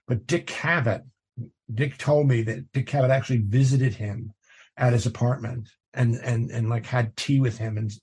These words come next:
you know, spent an afternoon with Stan Laurel,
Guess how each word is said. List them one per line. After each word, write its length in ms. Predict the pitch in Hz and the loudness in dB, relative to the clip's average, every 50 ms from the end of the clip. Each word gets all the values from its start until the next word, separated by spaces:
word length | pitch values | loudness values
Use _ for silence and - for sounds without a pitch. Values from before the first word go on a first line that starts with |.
| _ - - - - - _ _ - - - | _ -20 -20 -20 -20 -20 _ _ -20 -12 -2
you 100 | 147 131 | 0 2
know, 80 | 117 | 2
spent 300 | 104 - - 143 139 120 | 2 0 0 0 2 2
an 80 | 127 127 | 4 4
afternoon 800 | 127 127 123 131 123 117 117 123 123 120 120 110 - 135 127 113 - _ _ _ _ _ _ _ | 4 4 4 2 2 4 4 4 4 4 2 0 -2 -4 -8 -10 -12 _ _ _ _ _ _ _
with 180 | - 127 117 - | -2 -2 -2 -2
Stan 300 | - - 131 123 117 117 | -2 -2 0 0 2 2
Laurel, 500 | 117 117 117 113 117 113 113 117 123 - | 0 0 0 0 0 -2 -2 -4 -6 -10